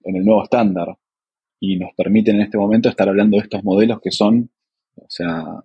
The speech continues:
nada, impensados. Hace, hace un tiempo eran impensados. Así que, nada,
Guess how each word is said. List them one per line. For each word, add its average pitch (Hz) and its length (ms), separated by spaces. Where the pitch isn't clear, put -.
nada, 85 300
impensados. 107 840
Hace, 85 360
hace 85 180
un 92 80
tiempo 104 220
eran 87 140
impensados. 87 720
Así 101 220
que, 87 400
nada, - 320